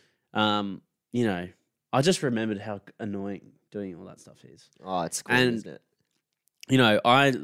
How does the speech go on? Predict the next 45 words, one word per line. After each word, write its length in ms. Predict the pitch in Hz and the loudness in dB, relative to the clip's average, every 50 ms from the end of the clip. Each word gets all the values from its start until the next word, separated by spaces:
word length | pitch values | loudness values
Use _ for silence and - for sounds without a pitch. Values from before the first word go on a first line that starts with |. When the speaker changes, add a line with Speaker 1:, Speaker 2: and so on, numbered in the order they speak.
| - - _ | -10 -8 _
Speaker 1:
literally 320 | 123 135 139 - 160 147 117 | 0 0 2 2 0 0 0
cringe 340 | - - - 120 117 117 113 | -2 -2 0 0 0 0 -2
at 60 | 107 | -2
myself 460 | 107 107 101 - - 107 95 95 - | -4 -4 -6 -6 -6 -6 -8 -8 -12
and 60 | 104 104 | -14 -16
I'm 100 | 101 - | -16 -16
on 140 | - 98 95 | -16 -18 -20
it. 100 | 82 - _ _ _ _ _ _ _ | -20 -20 _ _ _ _ _ _ _
I 80 | 110 104 | -8 -8
just 140 | 101 - | -8 -10
can't 220 | - - 120 92 101 | -12 -10 -10 -10 -10
help 240 | 113 107 92 80 - | -10 -10 -10 -10 -10
it. 140 | 85 - - _ | -12 -12 -10 _
Speaker 2:
Yeah. 280 | 101 92 71 50 - - _ _ _ _ _ _ | -6 -6 -6 -6 -8 -12 _ _ _ _ _ _
Speaker 1:
You 80 | 110 | -8
know, 240 | 107 101 92 90 - - _ | -6 -6 -6 -8 -10 -10 _
and 100 | - 139 | 0 2
then 80 | 147 156 | 4 6
I 80 | 160 160 | 6 6
realized 580 | 147 147 147 151 165 180 196 185 - - - - - _ _ _ _ _ _ _ _ _ _ _ _ _ _ _ | 6 6 6 6 6 6 4 4 0 -4 -6 -14 -20 _ _ _ _ _ _ _ _ _ _ _ _ _ _ _
what 140 | 135 170 | 0 0
was 140 | 214 202 165 143 | 0 0 0 2
weird 220 | 120 123 127 123 | 4 4 4 4
as 140 | 123 113 - | 2 -2 0
well 300 | 113 110 110 135 208 - - | 2 2 2 2 2 0 -2
is 120 | - 120 | -2 0
I 80 | 123 117 | 0 0
f-, 140 | 123 - - - - | -2 -2 -6 -10 -4
realized 420 | 120 127 135 151 156 143 123 - - | -2 0 2 2 2 2 0 -4 -6
a 40 | - | -2
lot 120 | 117 127 135 | 0 0 0
of 60 | 135 | 0
people 240 | - 147 143 147 131 | -2 -2 -2 -2 -4
were 100 | 117 113 | -4 -8
talking 300 | - - 120 113 110 104 | -8 -8 -10 -10 -10 -12
about 120 | 98 - | -14 -14
milk 420 | 92 92 92 107 165 - - - _ _ _ _ _ _ _ _ _ _ _ _ _ _ _ _ _ _ _ _ _ _ | -16 -16 -14 -14 -14 -14 -16 -20 _ _ _ _ _ _ _ _ _ _ _ _ _ _ _ _ _ _ _ _ _ _
in 100 | - 113 110 | -8 -6 -4
their 120 | 107 104 104 | -4 -6 -6
Hinge 340 | 104 110 104 104 101 - | -6 -6 -6 -6 -8 -10
prompts 360 | _ - - 127 - - - - | _ -10 -10 -10 -10 -10 -12 -12
would 100 | 113 104 | -12 -10
be 120 | - 104 | -8 -8
like, 220 | 101 98 107 - - - | -8 -8 -10 -10 -8 -4
"Oh, 380 | 139 147 127 107 98 95 - | 0 0 2 0 0 -2 -6